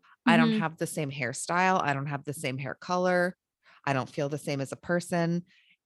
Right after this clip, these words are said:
Speaker 1: And, and that stuff matters, especially when, you know, this is the business of feelings. It really is.
Speaker 2: Mm.
Speaker 1: Because it's about ac-, accessing. It's not necessarily about feeling your feelings.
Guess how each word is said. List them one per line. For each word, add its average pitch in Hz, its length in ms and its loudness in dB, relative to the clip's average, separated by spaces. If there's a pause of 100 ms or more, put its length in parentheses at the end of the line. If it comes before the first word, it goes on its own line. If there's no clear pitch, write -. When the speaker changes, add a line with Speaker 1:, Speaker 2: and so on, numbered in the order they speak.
(120)
Speaker 1:
And, 147 280 0 (260)
and 151 400 -2
that 147 200 0
stuff 233 280 -6
matters, 151 480 4
especially 170 500 2
when, 139 480 2 (400)
you 160 160 4
know, 131 300 6 (260)
this 180 160 0
is 175 80 -4
the 180 100 0
business 147 380 4
of 139 80 -4
feelings. 90 580 -2 (300)
It 180 80 8
really 208 300 4
is. 196 320 2
Speaker 2:
Mm. 185 40 -6 (380)
Speaker 1:
Because 170 400 4
it's - 180 2
about 143 440 8 (160)
ac-, 135 100 0 (260)
accessing. 143 760 2
It's - 180 4
not 180 180 4
necessarily 233 600 2
about 233 220 4
feeling 165 340 0
your 147 100 0
feelings. 139 300 -4